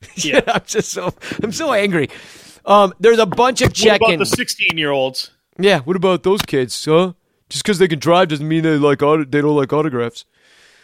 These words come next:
Speaker 2: Um, there's a bunch of check-in offers for discounts on their stupid fucking museum and their stupid Busch Stadium tour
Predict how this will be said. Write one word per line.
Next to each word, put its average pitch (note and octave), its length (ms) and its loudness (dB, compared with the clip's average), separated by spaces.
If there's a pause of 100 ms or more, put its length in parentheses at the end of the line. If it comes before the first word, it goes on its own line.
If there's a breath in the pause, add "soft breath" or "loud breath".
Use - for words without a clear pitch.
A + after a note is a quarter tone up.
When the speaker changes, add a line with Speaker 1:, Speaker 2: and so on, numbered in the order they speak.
(420 soft breath)
Speaker 2:
Um, F3 220 2
there's F3+ 160 2
a F3+ 60 2
bunch F3 240 2
of F3 60 -6
check-in D#3 360 0
offers C3 380 0
for B2+ 120 -8
discounts C#3 600 -4
on C3 100 -4
their B2 120 -4
stupid E3 720 -4 (160)
fucking D#3+ 360 0
museum C#3+ 460 -2
and C3 60 -4
their B2+ 80 -2
stupid F3 760 -2
Busch E3 180 0
Stadium D3+ 580 -2
tour C#3+ 460 2